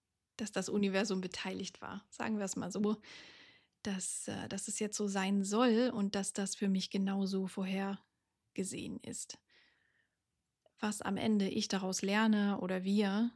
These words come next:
das wird sich dann zeigen, aber anscheinend ist das richtig so für uns. Und jetzt mittlerweile bin ich darüber mega happy und sehr, sehr, sehr dankbar. Wie gehst du im Mama-Alltag mit Erschöpfung, Emotionen und Erwartungen um?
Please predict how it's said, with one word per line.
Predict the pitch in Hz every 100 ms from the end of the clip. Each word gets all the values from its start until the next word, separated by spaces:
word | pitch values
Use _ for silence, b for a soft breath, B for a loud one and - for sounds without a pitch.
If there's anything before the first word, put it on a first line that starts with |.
| -
das | 190 -
wird | 185
sich | 196 196
dann | 190 190
zeigen, | - 220 226 202 226 277
aber | 196 190 202
anscheinend | 202 190 - 190 208 277 - - _
ist | 349 226
das | 220 -
richtig | 233 233 208 -
so | 185 185
für | - 196
uns. | 202 294 - - - B B B B _
Und | 208 202 202 202 - - _ _
jetzt | 220 202 -
mittlerweile | 196 190 190 190 196
bin | 202
ich | 196 -
darüber | 190 190 190
mega | 185 185 190
happy | 202 233 - 202
und | - 190 -
sehr, | - 180 190 214 202
sehr, | - 185 190
sehr | 180 185 -
dankbar. | - - 202 - 220 - _ _ _ _ b
Wie | - 233
gehst | 233 226
du | 226
im | - 202 185
Mama-Alltag | 214 196 196 190 185 - 185 180 -
mit | 185
Erschöpfung, | - 196 - 185 - 196 185 -
Emotionen | 196 185 180 - 190 196
und | - 190 -
Erwartungen | 196 202 180 190 190 180
um? | - 180 180